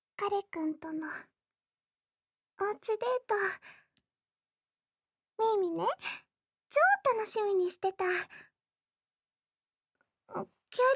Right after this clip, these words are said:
リー？もちろん、お泊まりの道具。ミーミ、今夜はお泊まりするよ。いや、嫌じゃないけど。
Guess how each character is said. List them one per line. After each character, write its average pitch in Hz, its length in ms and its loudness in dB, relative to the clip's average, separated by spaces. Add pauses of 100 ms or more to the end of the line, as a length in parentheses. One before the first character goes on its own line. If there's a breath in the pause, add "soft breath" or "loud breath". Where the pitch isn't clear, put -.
リ 339 280 2 (1120 soft breath)
ー？ 403 80 0
も 359 160 4
ち 415 140 -2
ろ 587 240 6
ん、 - 40 -10 (540 loud breath)
お 381 60 4
泊 453 160 6
ま 427 140 4
り 320 120 4
の 285 140 2
道 330 80 -2 (180)
具。 427 100 4 (1800 loud breath)
ミ 453 340 2
ー 370 40 2
ミ、 359 80 -6 (680 loud breath)
今 494 220 6
夜 403 140 6
は 330 160 2
お 330 60 0
泊 415 160 2
ま 392 180 4
り 311 120 0
す - 180 -10
る 381 160 2
よ。 480 220 2 (2750 soft breath)
い 381 180 -2
や、 403 100 2 (2000 loud breath)
嫌 440 300 2
じ 415 100 -4
ゃ 349 80 2
な 339 220 2
い 330 120 -4
け 294 240 -12
ど。 320 120 -12